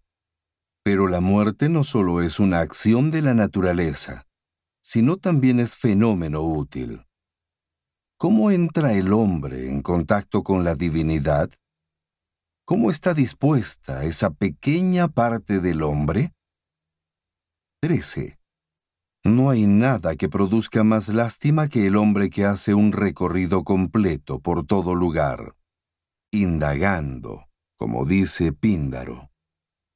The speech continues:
las profundidades de la tierra, y buscando lo que ocurre en el alma de las personas que lo rodean,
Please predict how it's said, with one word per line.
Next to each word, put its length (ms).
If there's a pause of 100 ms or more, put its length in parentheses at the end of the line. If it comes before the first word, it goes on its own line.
las 220
profundidades 1120
de 100
la 160
tierra, 680 (1200)
y 140
buscando 800
lo 180
que 140
ocurre 460
en 120
el 180
alma 340
de 100
las 180
personas 640
que 140
lo 140
rodean, 720